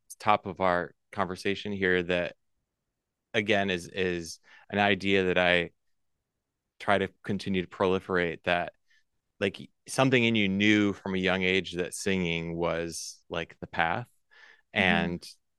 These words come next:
Speaker 1: I just, I just know that you don't escape that. <laughs>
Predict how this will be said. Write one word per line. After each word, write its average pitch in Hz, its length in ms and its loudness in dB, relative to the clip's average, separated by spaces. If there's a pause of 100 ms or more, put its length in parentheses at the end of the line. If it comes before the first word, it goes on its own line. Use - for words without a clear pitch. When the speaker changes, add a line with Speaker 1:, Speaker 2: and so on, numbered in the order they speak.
(160)
Speaker 1:
I 101 80 4
just, 98 280 -6 (240)
I 110 60 0
just 113 240 -6
know 98 640 4 (460)
that 95 260 0 (220)
you 101 160 0
don't 117 180 2
escape 104 400 -6
that. - 380 -2 (220)
<laughs> 381 240 4